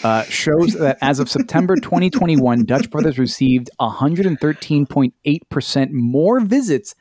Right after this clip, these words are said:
Speaker 1: than it had in October of twenty nineteen, compared with an eleven point nine increase for Dunkin' and one point eight increase, decrease, excuse me, for Starbucks.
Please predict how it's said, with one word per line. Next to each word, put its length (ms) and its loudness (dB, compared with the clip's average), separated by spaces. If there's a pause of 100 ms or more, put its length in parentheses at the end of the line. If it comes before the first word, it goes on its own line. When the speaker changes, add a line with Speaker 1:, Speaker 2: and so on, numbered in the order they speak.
(280)
Speaker 1:
than 120 0
it 100 -2
had 340 0
in 120 2
October 400 0
of 80 -4
twenty 200 -2
nineteen, 460 0
compared 640 0 (280)
with 120 -2
an 80 0
eleven 280 2
point 200 -2
nine 240 2
increase 460 -2 (160)
for 180 -6
Dunkin' 500 0 (220)
and 220 0
one 180 0
point 320 -2
eight 260 -2
increase, 460 -4 (300)
decrease, 460 0
excuse 200 0
me, 80 -2
for 140 -8
Starbucks. 460 -4